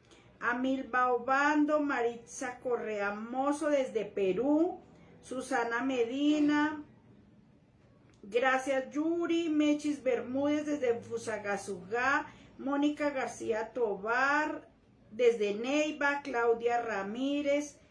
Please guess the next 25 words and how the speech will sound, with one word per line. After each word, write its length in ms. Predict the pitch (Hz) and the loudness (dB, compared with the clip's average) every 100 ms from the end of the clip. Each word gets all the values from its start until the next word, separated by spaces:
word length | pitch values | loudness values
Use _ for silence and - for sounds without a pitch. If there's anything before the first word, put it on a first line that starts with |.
| - - - | -20 -20 2
Eh, 600 | 233 233 233 226 - - | 8 10 10 10 4 -4
Claudia, 600 | 285 285 285 302 311 311 - | -2 4 6 4 2 -2 -2
ayúdame 480 | 277 277 269 254 285 | -2 -2 -2 -2 -4
a 80 | 294 | -4
compartir 600 | 294 285 262 - 247 233 | -4 -2 -2 -4 -2 0
al 180 | 233 | 0
grupo 480 | 254 269 269 277 277 | -2 -4 0 -2 0
cuatro, 500 | 294 285 277 277 285 | 4 4 4 0 -2
por 160 | 277 269 | -2 -2
favor, 600 | 262 208 226 285 359 - | -2 0 2 2 0 -4
compartir 640 | 285 247 240 233 - 226 | -6 -4 -6 -6 -6 0
el 160 | 233 254 | 2 0
enlace, 680 | 262 233 240 269 330 - - - _ _ _ _ - - | -4 -2 -2 -2 -4 -8 -14 -20 _ _ _ _ -20 -4
eh, 760 | 233 240 233 220 208 185 165 - _ _ _ _ _ _ - | 4 6 6 4 -2 -6 -8 -14 _ _ _ _ _ _ -8
para 300 | 247 247 240 | -4 0 0
que 140 | 240 226 | -2 -2
más 220 | 226 214 | -4 -4
personas 520 | 254 254 269 262 262 | -4 -4 -4 -4 -2
del 120 | 262 | -2
grupo 300 | 226 202 208 | -2 -4 -6
se 140 | 220 262 | -6 -6
puedan 400 | - 202 190 208 | -4 -2 -2 -4
conectar. 880 | 262 247 208 170 - 196 175 147 - - - - - - - - - 202 | -8 -6 -8 -10 -8 -4 -4 -6 -12 -20 -20 -20 -20 -20 -20 -20 -20 -4
Denis, 600 | 247 269 277 285 302 294 - - | 2 2 4 4 4 2 -8 -4
Danis, 1040 | 269 277 285 294 320 392 - - - - | 0 2 4 4 4 0 -6 -18 -20 -20